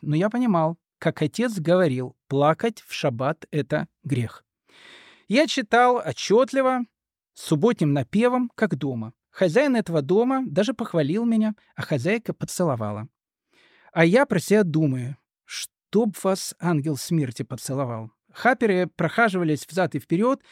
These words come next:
читали нараспев Каббалат Шаббат и Шма Исраэль. Потом они встали к восточной стене и стали молиться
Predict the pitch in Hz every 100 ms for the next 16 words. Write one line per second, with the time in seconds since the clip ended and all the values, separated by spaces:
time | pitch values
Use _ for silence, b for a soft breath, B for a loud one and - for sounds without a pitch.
0 | b b - 208 190 240 208 180 175 170
1 | - 196 - - 147 165 180 - 156 156
2 | 175 - 143 120 175 165 123 - 143 190
3 | 254 254 b b b b - 202 277 285
4 | 262 226 214 - - 156 170 208 262 254
5 | - 165 - 208 - 147 - 156 220 247
6 | 151 - 208 214 156 143 170 - 202